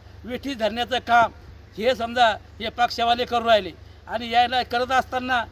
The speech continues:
यायला एवढ्या दिवस यायला हे काही समजा सामान्य जनता दिसत नव्हती का? या सामान्य जनतेला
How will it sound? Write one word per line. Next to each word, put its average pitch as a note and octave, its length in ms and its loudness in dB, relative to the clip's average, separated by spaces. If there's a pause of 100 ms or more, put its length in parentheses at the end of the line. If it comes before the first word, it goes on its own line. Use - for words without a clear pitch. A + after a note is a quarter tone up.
(280)
यायला B3 280 2
एवढ्या A#3+ 400 2
दिवस B3+ 300 0 (440)
यायला B3 320 0
हे A3+ 160 0
काही C4+ 200 -4
समजा A3+ 320 -4
सामान्य A3 380 -6
जनता A#3+ 240 -4
दिसत B3 320 -8
नव्हती B3 300 -6
का? G3+ 140 -6 (380)
या A3+ 100 0
सामान्य A3+ 420 -2
जनतेला A#3+ 540 0